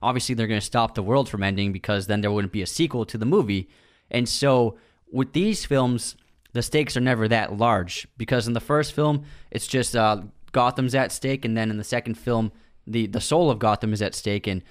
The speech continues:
especially at the climax of the film, the real stakes are the two boats and whether they'll survive. And with that situation, it's an example of,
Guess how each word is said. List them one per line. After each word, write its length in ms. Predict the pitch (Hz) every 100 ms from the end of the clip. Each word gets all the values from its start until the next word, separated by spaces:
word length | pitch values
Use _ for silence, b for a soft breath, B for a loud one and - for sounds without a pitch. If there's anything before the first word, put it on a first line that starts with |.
| b
especially 520 | - - 131 - 127 107
at 100 | 117
the 60 |
climax 460 | - 113 110 107 -
of 40 |
the 80 | 104
film, 360 | - 107 104 -
the 100 | 113
real 240 | 117 143 127
stakes 400 | - 139 131 -
are 280 | 117 120 113
the 180 | 113 104
two 260 | - 131
boats 460 | 104 123 135 131 -
and 100 | 107
whether 220 | 107 107
they'll 140 | 113 110
survive. 420 | 113 107 123 117
And 140 | 107 B B B
with 140 | 139
that 160 | 160 139
situation, 580 | 143 135 131 170 - 127
it's 120 | 120
an 60 |
example 440 | 110 110 123 117 117
of, 160 | 104